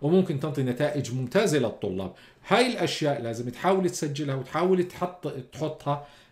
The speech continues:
كمنهاج أو أساس في أسلوبك وطريقة تعليمك اللي هو proof of concept. طبعًا هسه بدنا نحكي عن الفرق بين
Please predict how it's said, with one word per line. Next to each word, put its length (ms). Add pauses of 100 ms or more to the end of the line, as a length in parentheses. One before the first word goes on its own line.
كمنهاج 920
أو 180
أساس 380
في 180
أسلوبك 460
وطريقة 380 (100)
تعليمك 480 (680)
اللي 220
هو 260 (300)
proof 420
of 40
concept. 640 (920)
طبعًا 300
هسه 180
بدنا 120
نحكي 320
عن 180
الفرق 440
بين 280